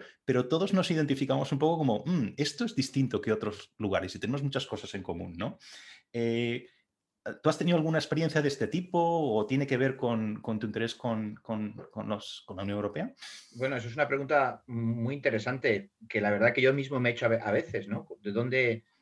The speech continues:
Speaker 2: de dónde viene ese, ese, ese interés? Y yo creo que más o menos lo puedo identificar fácilmente y tiene mucho, y tiene que ver casi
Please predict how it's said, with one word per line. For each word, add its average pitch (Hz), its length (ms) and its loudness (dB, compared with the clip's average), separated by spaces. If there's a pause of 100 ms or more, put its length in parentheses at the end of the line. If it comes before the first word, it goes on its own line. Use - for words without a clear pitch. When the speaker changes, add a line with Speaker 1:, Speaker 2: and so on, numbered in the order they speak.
(400)
Speaker 2:
de 113 160 2
dónde 131 240 2
viene 135 280 2
ese, 123 480 2
ese, 120 420 0
ese 117 160 -4
interés? 110 580 4
Y 139 220 -8
yo 196 280 6
creo 175 260 8
que 160 100 4
más 147 200 2
o 147 60 -2
menos 143 200 -2
lo 123 120 2
puedo 131 180 6
identificar 117 560 0
fácilmente 120 720 0
y 113 120 -6
tiene 135 220 -2
mucho, 139 260 -8
y 120 80 -12
tiene 131 180 0
que 127 100 2
ver 127 180 6
casi 143 360 0